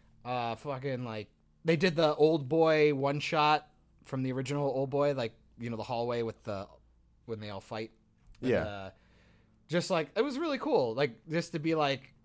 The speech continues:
Speaker 1: "Yeah, this is why Two Swords is better than," <laughs> kinda reminded me of, like, a, like, a nerdier version of, um, Deadliest Warrior. <laughs>
Speaker 2: Okay.
Speaker 1: You remember that shit, like, on Spike T V? Um,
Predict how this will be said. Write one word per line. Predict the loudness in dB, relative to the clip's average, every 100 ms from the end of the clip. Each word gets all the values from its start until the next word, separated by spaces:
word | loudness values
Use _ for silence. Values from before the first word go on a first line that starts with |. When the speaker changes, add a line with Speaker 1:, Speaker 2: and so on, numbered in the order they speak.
| 0
Speaker 1:
"Yeah, | 4 6 8 6 4 0
this | -4 -4 -2
is | 2
why | 4 4
Two | 2 -4 -4
Swords | 2 2 2 -2
is | -2
better | 2 4 4
than," | 2 -2 -6 -20 -12
<laughs> | -8 -8 -12 -20 -6
kinda | -2 4
reminded | 4 6 4 2 0
me | 0 2 2
of, | 0
like, | 0 -2 0
a, | -2 -2 -4 -10 -12
like, | -6
a | -4
nerdier | 0 2 4 2
version | 2 0 2 0 0
of, | -4
um, | -4 -4 -4 -8 -14 _ -20 -18 -10 0
Deadliest | 0 4 2 2
Warrior. | 0 4 4 4 0
<laughs> | -14 _ _ _ _ -18 -8
Speaker 2:
Okay. | -2 -2 -2 -8 -20 -20 -20 -8
Speaker 1:
You | -4
remember | -2 0
that | -2 -2
shit, | -2 0 -2 -4
like, | -8 -6
on | -8
Spike | -6 -6 -6
T | -6 -6
V? | -4 -6 -8 _ _ -20 _ _ _ _ -20 -20 -20 -20 -12
Um, | -8 -8 -8 -10 -12 -18